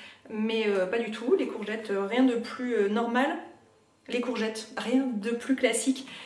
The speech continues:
J'en ai pris quatre. Euh, en ce moment, j'aime bien les faire... j'aime bien les faire soit à la casserole avec un peu d'huile d'olive,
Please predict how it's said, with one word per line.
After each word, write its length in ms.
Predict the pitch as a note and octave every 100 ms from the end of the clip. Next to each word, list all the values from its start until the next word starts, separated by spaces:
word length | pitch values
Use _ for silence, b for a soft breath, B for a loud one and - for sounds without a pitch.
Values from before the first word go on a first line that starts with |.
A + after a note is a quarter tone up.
| B B
J'en 220 | G#3 A#3+
ai 80 | B3
pris 200 | B3 B3
quatre. 420 | A#3 C4+ D#4+ - -
Euh, 260 | A#3 A3+ A3+
en 60 |
ce 120 | B3 C#4+
moment, 180 | C#4+
j'aime 240 | C#4+ B3 A3
bien 340 | G#3+ C4+ D4+
les 120 | C#4+
faire... 380 | C#4 - C#4 C#4 A3+ G#3 - - - - - - - - - - - - _ _ _ _ _ -
j'aime 160 | A3+ A#3+
bien 120 | C#4
les 120 | C#4
faire 200 | C4+ C4
soit 180 | - C#4
à 220 | C#4 A#3+
la 100 | B3
casserole 300 | A#3+ B3 C4
avec 120 | B3 A3+
un 80 |
peu 140 | A3 B3
d'huile 160 | A#3+
d'olive, 360 | A3+ A#3 B3+ B3